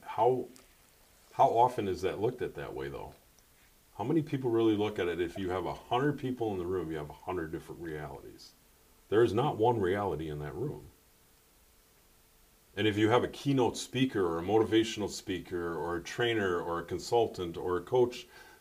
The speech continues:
that's sitting on that stage in that room, now you have a hundred and one. Just because you're up on stage and you're expert doesn't mean that your reality is the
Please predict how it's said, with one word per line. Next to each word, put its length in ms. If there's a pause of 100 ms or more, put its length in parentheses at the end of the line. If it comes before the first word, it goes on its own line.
that's 200
sitting 340
on 140
that 180
stage 600
in 120
that 200
room, 360 (640)
now 80
you 80
have 80
a 40
hundred 300
and 100
one. 260 (2500)
Just 220
because 380
you're 300
up 160
on 140
stage 440
and 100
you're 200
expert 460
doesn't 280
mean 140
that 200
your 140
reality 600
is 180
the 280